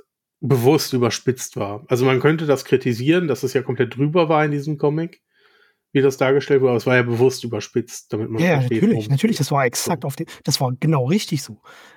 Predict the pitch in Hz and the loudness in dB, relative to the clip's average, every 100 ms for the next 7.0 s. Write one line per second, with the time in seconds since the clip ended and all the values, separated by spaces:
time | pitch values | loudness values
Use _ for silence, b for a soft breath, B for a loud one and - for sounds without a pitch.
0 | - 139 139 135 147 139 131 113 175 185 | -4 -2 0 2 2 4 2 0 2 4
1 | 285 233 240 156 139 156 151 139 B B | 4 2 2 0 0 0 0 -2 B B
2 | B B - 165 175 175 160 b b b | B B 0 4 4 2 -2 b b b
3 | _ _ _ _ _ _ _ 233 320 214 | _ _ _ _ _ _ _ 0 2 2
4 | 196 214 262 220 - 214 - - - 240 | 4 4 2 0 -2 -4 -4 -4 2 2
5 | 196 123 135 147 185 - 170 190 190 - | 2 0 0 0 0 0 -2 0 -2 0
6 | 170 170 240 - 254 247 233 226 226 | 0 2 0 0 2 2 4 2 2